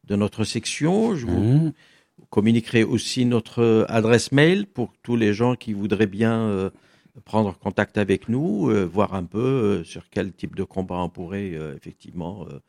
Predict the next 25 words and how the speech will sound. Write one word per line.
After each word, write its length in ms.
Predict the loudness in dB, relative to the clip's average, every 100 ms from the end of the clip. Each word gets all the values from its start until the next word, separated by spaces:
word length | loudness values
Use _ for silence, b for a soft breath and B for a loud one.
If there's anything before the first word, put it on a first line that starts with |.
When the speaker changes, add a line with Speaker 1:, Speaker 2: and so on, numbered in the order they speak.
| _
Speaker 1:
se 60 | -2
Speaker 2:
Mhm. 120 | 0
Speaker 1:
retrouver. 380 | 0 0 -2 -6 -10 -4
Speaker 2:
D'accord, 400 | 2 2 2 0
mais 100 | 0
on 80 | 0
partagera 420 | -2 -2 -2 -2
sur 280 | -2 -2 -2
notre 180 | -2 -2
page 180 | -4
Facebook 360 | -2 0 0 0
également 340 | -2 -4 0 2
et 100 | 0
sur 200 | -2 -6
la 60 |
vidéo 360 | -6 -4 0 0 B B B
qui 100 | 2
est 80 | 4
en 80 | 4
train 200 | 4 4
d'être 300 | 4 2 0
tournée 440 | 6 8 10 10 8
en 140 | 4
ce 220 | 4 8
moment. 560 | 10 10 10 8 6 4